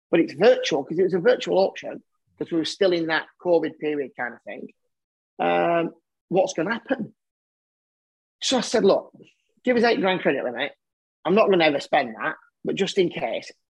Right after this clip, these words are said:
I'll do it." So, yeah. So we got to a point, we nearly enough finished the auction. And I think you, uh, I got to, what, seven thousand four hundred.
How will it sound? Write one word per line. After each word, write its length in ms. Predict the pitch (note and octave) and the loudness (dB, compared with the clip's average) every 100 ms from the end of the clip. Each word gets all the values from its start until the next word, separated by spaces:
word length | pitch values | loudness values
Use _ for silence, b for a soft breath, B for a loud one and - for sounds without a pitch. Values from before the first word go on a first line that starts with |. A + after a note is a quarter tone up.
| _ | _
I'll 120 | A#2 | -6
do 100 | C#3+ | -2
it." 160 | B2+ - _ _ _ _ _ _ _ _ _ | -2 -4 _ _ _ _ _ _ _ _ _
So, 220 | - D#3 C#3 | 0 4 4
yeah. 240 | C3+ A#2 _ _ _ | 2 0 _ _ _
So 80 | - | 0
we 80 | D#3 | 4
got 180 | G3 - | 4 2
to 100 | D#3 | -2
a 20 | |
point, 420 | - B2+ C3 B2+ _ - | 0 2 2 -2 _ -8
we 140 | D3 | -2
nearly 300 | D3 D#3 D3+ | 0 2 2
enough 180 | C#3+ C3+ - | 0 -6 -8
finished 260 | C#3+ - | -8 -8
the 80 | - | -6
auction. 400 | B2 A2+ - A2+ _ _ _ _ - | -6 -6 -8 -12 _ _ _ _ -6
And 120 | C#3 | -4
I 120 | C3 | -4
think 240 | C3 D3 B2 | -4 -4 -2
you, 180 | B2 - - | -4 -4 0
uh, 240 | A#2+ A2+ F#2+ | 0 0 -4
I 80 | - | -6
got 240 | C3 - | -2 -2
to, 100 | - | -2
what, 220 | B2 G#2+ - _ _ | 0 -2 -2 _ _
seven 340 | - F#3+ E3 D3 | -4 2 4 4
thousand 420 | D3+ D3 C#3 C3+ | 6 4 4 -2
four 220 | D#3 D3+ | 2 4
hundred. 360 | C3+ B2+ A#2+ | 2 -2 -4